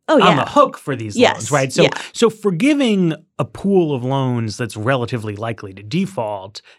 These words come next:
Speaker 2: is cheap.
Speaker 1: Yeah.
Speaker 2: Right.
Speaker 1: Yes. Right.
Speaker 2: But it, it, like, it gets the hypothetical defaulters out of the painful process
Speaker 1: Mm-hmm.
Speaker 2: of, like, going all the way down the road to default.
Speaker 1: Exactly.
Speaker 2: But it doesn't actually have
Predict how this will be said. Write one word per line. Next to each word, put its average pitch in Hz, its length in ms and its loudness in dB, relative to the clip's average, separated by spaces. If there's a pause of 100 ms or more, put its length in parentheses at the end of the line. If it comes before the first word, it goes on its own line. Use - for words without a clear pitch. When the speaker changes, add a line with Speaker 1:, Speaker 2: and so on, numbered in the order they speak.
Speaker 2:
is 131 260 -4 (180)
cheap. - 600 -8 (260)
Speaker 1:
Yeah. - 180 2 (240)
Speaker 2:
Right. 147 200 0
Speaker 1:
Yes. - 480 -2
Right. 180 140 4
Speaker 2:
But 185 140 4
it, 208 320 -4
it, 208 140 0
like, 175 260 -2
it 165 200 -4
gets - 500 -2
the 135 380 -2 (180)
hypothetical 160 680 -2
defaulters 113 580 -6 (100)
out 139 260 -6
of 104 480 -10 (340)
the 113 260 -8
painful 107 600 -8 (140)
process 120 520 -4
Speaker 1:
Mm-hmm. 214 260 4
Speaker 2:
of, 110 420 -6 (520)
like, 120 240 -4 (680)
going 156 280 2
all 139 120 2
the 127 80 -4
way 120 100 0
down 117 240 -2
the 107 60 -6
road 101 340 -4
to 240 200 2
default. 110 580 -6
Speaker 1:
Exactly. 151 400 0
Speaker 2:
But 160 40 4
it 156 60 0
doesn't 165 240 2
actually 113 640 -6 (140)
have 110 580 -8